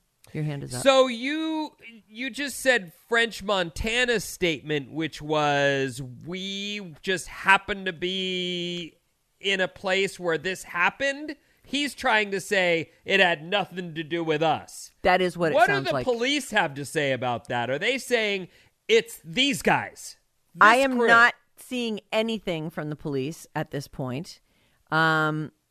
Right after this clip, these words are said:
Speaker 1: this happened. Mm,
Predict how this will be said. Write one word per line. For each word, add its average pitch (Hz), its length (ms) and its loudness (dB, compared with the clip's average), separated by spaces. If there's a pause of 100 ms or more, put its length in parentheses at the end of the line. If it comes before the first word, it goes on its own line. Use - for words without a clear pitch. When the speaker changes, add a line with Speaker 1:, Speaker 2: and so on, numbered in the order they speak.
(240)
Speaker 1:
this 180 280 -6
happened. 175 1000 0 (2500)
Mm, 226 1040 -2